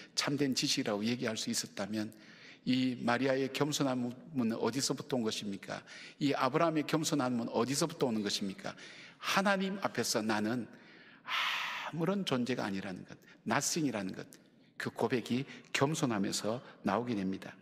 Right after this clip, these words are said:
마치 욥이 고난과 시련 가운데서 이렇게 고백합니다. 욥기 일 장 이십일 절, 이르되, "내가 모태에서 알몸으로 나와서 온즉 또한 알몸이 그리로 돌아갈지다.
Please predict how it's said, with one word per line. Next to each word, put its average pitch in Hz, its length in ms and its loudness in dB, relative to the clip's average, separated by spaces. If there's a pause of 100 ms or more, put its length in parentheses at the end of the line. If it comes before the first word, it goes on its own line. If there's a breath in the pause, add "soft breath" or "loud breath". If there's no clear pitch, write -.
(720 loud breath)
마치 143 340 4
욥이 131 680 2
고난과 151 420 4
시련 143 320 4
가운데서 131 340 2
이렇게 147 260 2
고백합니다. 123 720 2
욥기 147 280 2
일 131 180 2
장 135 160 2
이십일 123 360 0
절, 113 240 2 (360 loud breath)
이르되, 135 440 4
"내가 139 260 6
모태에서 139 540 4
알몸으로 156 420 4
나와서 135 380 4
온즉 123 400 0 (260 loud breath)
또한 135 180 4
알몸이 170 440 4
그리로 156 380 0
돌아갈지다. 120 840 0